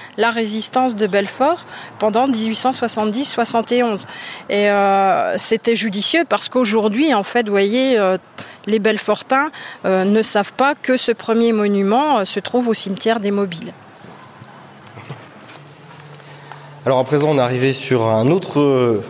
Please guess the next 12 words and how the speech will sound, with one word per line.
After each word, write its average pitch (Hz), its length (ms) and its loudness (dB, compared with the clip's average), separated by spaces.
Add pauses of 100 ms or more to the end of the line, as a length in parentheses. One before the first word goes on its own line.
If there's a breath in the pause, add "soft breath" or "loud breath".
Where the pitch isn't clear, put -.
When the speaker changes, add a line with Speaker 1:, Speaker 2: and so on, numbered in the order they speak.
(280 loud breath)
Speaker 2:
lieu 147 340 2 (160)
emblématique 135 680 0 (200 loud breath)
de 113 100 2
la 117 80 4
ville 120 160 0
de 117 100 2
Belfort, 113 300 0
parce 110 160 -6
que 117 80 -2
Belfort, 110 340 0
c'est 104 180 -4
aussi 127 280 -2